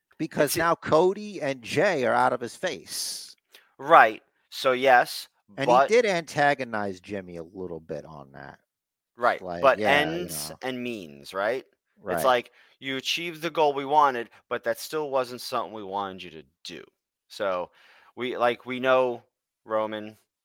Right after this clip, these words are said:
Speaker 2: our tribal chief, likes things the way he likes them. He doesn't like yeet. We didn't hear Jimmy say yeet.
Speaker 1: You say it a lot. I've yet to say it since the proclamation was made, so.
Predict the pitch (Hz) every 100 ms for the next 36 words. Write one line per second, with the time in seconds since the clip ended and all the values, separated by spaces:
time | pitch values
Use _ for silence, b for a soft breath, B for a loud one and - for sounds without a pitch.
0 | _ _ _ _ _ _ _ - 92 101
1 | 101 107 104 98 - _ _ _ _ _
2 | _ _ _ _ _ _ _ 92 104 131
3 | - - - 135 127 120 123 120 - _
4 | _ _ - 110 92 95 101 101 95 -
5 | 101 92 92 95 - - 90 71 - b
6 | b 110 143 147 147 160 127 160 196 147
7 | _ _ _ _ 92 113 147 147 143 147
8 | 123 143 147 - 135 131 127 123 _ _
9 | 107 123 - _ _ _ _ _ _ _
10 | _ 123 127 - 135 104 80 76 78 67
11 | 73 _ _ _ _ _ _ _ _ _
12 | - 113 135 - _ 107 127 - 123 -
13 | 123 113 - 110 - 101 113 104 - 92
14 | 98 90 90 85 80 80 73 - - 76
15 | 80 76